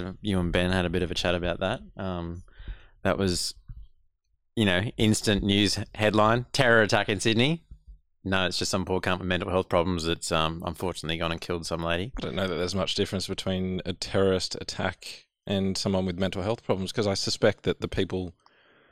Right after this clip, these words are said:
Speaker 2: partaking in the terrorist attacks
Speaker 1: Have
Speaker 2: are
Speaker 1: got
Speaker 2: generally
Speaker 1: mental
Speaker 2: gonna
Speaker 1: health
Speaker 2: have
Speaker 1: problems. Yeah, it
Speaker 2: yeah.
Speaker 1: doesn't, it's not really a thing you would do if you're, uh, you know, sane or
Speaker 2: Mm.
Speaker 1: fully lucid.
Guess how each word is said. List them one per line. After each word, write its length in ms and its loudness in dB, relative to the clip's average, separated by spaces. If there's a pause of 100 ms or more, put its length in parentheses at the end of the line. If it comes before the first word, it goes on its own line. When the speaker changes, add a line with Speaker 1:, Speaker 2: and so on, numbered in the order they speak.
(120)
Speaker 2:
partaking 500 0
in 100 0
the 80 -2
terrorist 460 -4
attacks 260 -4
Speaker 1:
Have 100 2
Speaker 2:
are 40 0
Speaker 1:
got 80 6
Speaker 2:
generally 80 0 (100)
Speaker 1:
mental 140 -2
Speaker 2:
gonna 60 2
Speaker 1:
health 120 4
Speaker 2:
have 60 -2
Speaker 1:
problems. 420 0
Yeah, 120 4
it 60 2
Speaker 2:
yeah. 60 -2
Speaker 1:
doesn't, 320 0
it's 140 -4
not 120 4
really 200 4
a 40 2
thing 240 0
you 120 2
would 160 -2
do 200 6
if 200 0
you're, 260 4
uh, 360 2 (680)
you 60 -4
know, 160 -4 (120)
sane 500 -2 (760)
or 100 2
Speaker 2:
Mm. 300 4
Speaker 1:
fully 260 2
lucid. 540 2